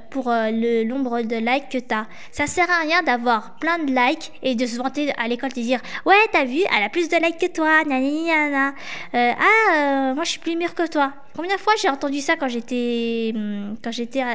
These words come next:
en formation ou à, au lycée ? Et après la mort d'Amanda,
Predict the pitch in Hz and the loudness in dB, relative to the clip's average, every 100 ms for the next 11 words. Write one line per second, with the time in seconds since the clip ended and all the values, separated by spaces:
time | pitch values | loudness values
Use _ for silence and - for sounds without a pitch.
0 | - 247 285 269 269 262 320 - 262 254 | -4 -4 -2 -2 -2 -2 -4 -2 0 2
1 | 277 277 254 - - - _ _ _ - | 2 -2 -2 -8 -14 -20 _ _ _ -2
2 | - 320 339 - 392 349 285 269 262 254 | 4 6 6 6 6 6 6 6 6 4
3 | 247 254 254 302 | 4 4 4 4